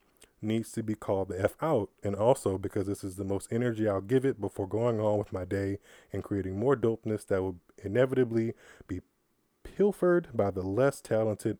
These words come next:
ethical, ancestrally connected individuals of our species. Happy Monday, vote,"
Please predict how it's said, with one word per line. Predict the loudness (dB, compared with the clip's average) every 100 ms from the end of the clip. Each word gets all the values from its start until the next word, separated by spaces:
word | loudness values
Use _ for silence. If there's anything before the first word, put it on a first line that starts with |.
| -2
ethical, | -2 -2 -2 -2 -2 -10 -10 0
ancestrally | 2 2 -2 -2 -2 -2 -2
connected | -2 -2 -4 -6
individuals | -6 -4 -6 -4 -6 -6
of | -6
our | -6
species. | -6 -8 -8 -12 -14 -2
Happy | 0 0 0
Monday, | 0 0 -2 -2
vote," | -6 -10 -12